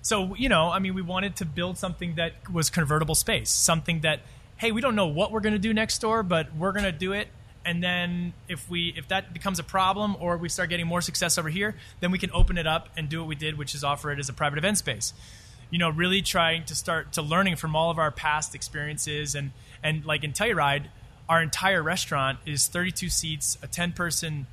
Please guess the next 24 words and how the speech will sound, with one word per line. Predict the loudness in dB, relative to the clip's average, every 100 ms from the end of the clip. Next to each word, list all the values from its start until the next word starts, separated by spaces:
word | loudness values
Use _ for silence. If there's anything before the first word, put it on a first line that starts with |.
| -18 -20 -20 -6
um, | 0 0 0 -4 -10 -8
a |
thir-, | -4 -4
a | -4 -2
ten-person | -2 -2 -2 -4
standing | 0 0 2 2
table, | 2 0 0 -4 -6 -6
the | 0
kitchen, | 2 2 2
the | 2
walk-in | 4 4 2
fridge, | -2 -2 -2 -2
the | -2
A | 2 2
D | 2
A |
bathroom | 2 4 4 0 -4 0
is | 2
seven | 4 2 2
hundred | 0 0 0 -2
and | -4
fifty | -4 -2 0
square | 0 -2
feet. | 0 -2